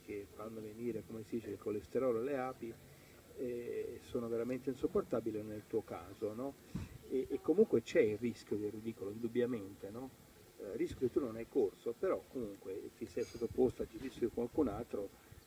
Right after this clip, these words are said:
che, che le ha, eh, che le ha valutate, in questo caso ovviamente in maniera positiva, ma comunque hai avuto un bel coraggio.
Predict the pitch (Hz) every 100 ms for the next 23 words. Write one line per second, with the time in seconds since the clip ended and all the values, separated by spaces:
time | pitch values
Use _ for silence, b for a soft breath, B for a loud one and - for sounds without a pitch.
0 | - - 113 101 101 92 104 101 - -
1 | 98 85 - 104 107 110 127 139 104 104
2 | - 131 107 - - - - 120 101 107
3 | 113 113 120 113 - 104 110 104 131 147
4 | - 135 104 b b b - - - -
5 | 151 - - 104 107 104 92 98 110 123
6 | 87 - - -